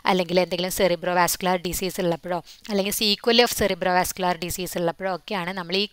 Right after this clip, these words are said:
കോഡ്സ് യൂസ് ചെയ്യാറ്. അല്ലാത്തപ്പോഴും ഇത് യൂസ് ചെയ്യാറുണ്ട്. ഇപ്പോൾ ഇൻറ്റൻസീവ് കെയർ യൂണിറ്റിൽ കിടക്കുന്ന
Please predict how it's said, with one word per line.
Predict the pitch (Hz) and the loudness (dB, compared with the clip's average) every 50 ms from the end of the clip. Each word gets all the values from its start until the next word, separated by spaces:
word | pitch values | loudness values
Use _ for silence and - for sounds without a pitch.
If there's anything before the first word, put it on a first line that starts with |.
| - | -8
കോഡ്സ് | 202 180 175 165 - - 269 294 | -12 -12 -10 -8 -4 -2 -2 -2
യൂസ് | 311 294 285 - - | -2 -2 -4 -4 -2
ചെയ്യാറ്. | 226 185 160 151 156 165 170 - - - - - - - 208 214 | 0 2 2 2 0 -4 -8 -12 -12 -12 -12 -8 -2 4 6 6
അല്ലാത്തപ്പോഴും | 220 233 233 240 - - - - 311 370 370 320 | 8 10 8 8 6 4 0 -2 -2 -2 0 0
ഇത് | 269 294 277 254 | 0 0 -2 -2
യൂസ് | 226 214 208 - 254 | -4 -6 -4 -2 2
ചെയ്യാറുണ്ട്. | 233 214 190 175 170 165 165 165 170 180 - - - - - 202 | 4 6 6 6 4 2 0 0 0 -2 -2 -2 -8 -10 -10 -6
ഇപ്പോൾ | - 226 220 - - 214 | -4 -4 -4 -2 -4 -6
ഇൻറ്റൻസീവ് | 202 202 190 196 196 196 - 233 220 214 - | -2 2 2 2 2 2 0 -2 0 2 4
കെയർ | 208 190 190 190 202 190 | 4 4 4 2 -2 -4
യൂണിറ്റിൽ | 180 180 175 - - 196 190 208 | -6 -6 -4 0 2 2 2 2
കിടക്കുന്ന | 190 175 170 - 170 185 | 2 0 -2 -4 -4 -4